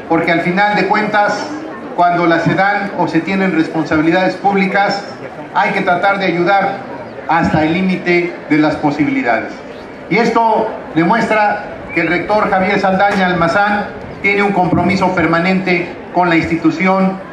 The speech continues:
que él coordina, que él lleva adelante. Es muy diferente ahora la universidad. Antes la universidad se distinguía porque permanentemente estaba en ebullici-, en ebullición.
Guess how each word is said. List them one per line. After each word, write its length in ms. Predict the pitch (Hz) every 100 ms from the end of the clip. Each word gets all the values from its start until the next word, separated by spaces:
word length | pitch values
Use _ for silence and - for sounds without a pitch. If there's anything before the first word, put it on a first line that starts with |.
| - -
que 180 | 160 180
él 100 | 175
coordina, 500 | 165 156 175 135 - - - -
que 100 | 170
él 100 | 156
lleva 160 | 147
adelante. 480 | 131 127 127 - - - - -
Es 240 | 233 220
muy 160 | 233 247
diferente 640 | 233 202 208 240 240 220
ahora 380 | 214 233 240 220
la 140 | 202
universidad. 800 | 202 196 190 165 185 202 - - - - - - - - - - - - - - - -
Antes 380 | 185 240 233 220
la 80 | 214
universidad 800 | 214 202 202 190 202 247 269 262 - - - - - -
se 100 | 180
distinguía 680 | 185 - 196 196 233 226 -
porque 260 | 208 - 190
permanentemente 960 | 190 185 185 214 214 190 214 220 190
estaba 440 | 185 208 208 208 196
en 100 | 185
ebullici-, 600 | 170 175 165 165 196 196
en 140 | 165
ebullición. 720 | 165 160 160 160 202 202 -